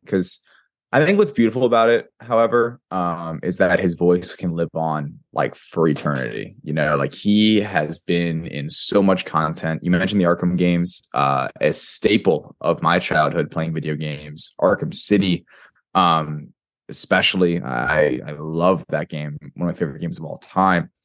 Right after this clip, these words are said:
And they're, they're all awesome. And he is just, he is Batman. Like, <laughs> there's no two ways about it. And I think that's such a cool, unique thing. Um, having a character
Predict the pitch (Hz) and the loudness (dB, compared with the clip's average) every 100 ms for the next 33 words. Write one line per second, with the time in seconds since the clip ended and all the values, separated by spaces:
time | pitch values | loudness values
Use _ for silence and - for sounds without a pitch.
0 | _ _ _ 92 90 92 131 - 113 107 | _ _ _ -2 0 2 2 2 2 4
1 | 104 110 90 92 - 123 98 90 - 143 | 4 2 2 0 -2 -6 -6 -8 -4 0
2 | 139 90 92 - 90 - - 110 104 98 | 2 2 0 -2 -4 -6 -8 0 2 2
3 | 80 - 85 80 - 65 - - 85 - | -2 -2 0 0 -6 -14 -16 -16 -14 -8
4 | 110 165 - _ _ 117 101 110 117 127 | -2 -2 -2 _ _ 0 2 4 4 4
5 | 123 - - 113 101 95 95 92 73 82 | 2 -2 0 2 4 2 2 -2 -4 0
6 | 87 82 73 - 85 139 127 - - 95 | 0 -2 -6 -10 -4 -2 -2 -4 -6 -10
7 | - - 123 123 110 95 87 90 92 - | -14 0 2 4 4 2 2 0 -2 -6
8 | - 95 90 82 82 _ _ - 95 85 | -4 0 0 -2 -10 _ _ 0 2 2
9 | 82 73 104 101 107 113 90 - 98 98 | -2 -4 -2 0 2 2 0 0 0 2
10 | 90 92 85 - | 0 0 0 -4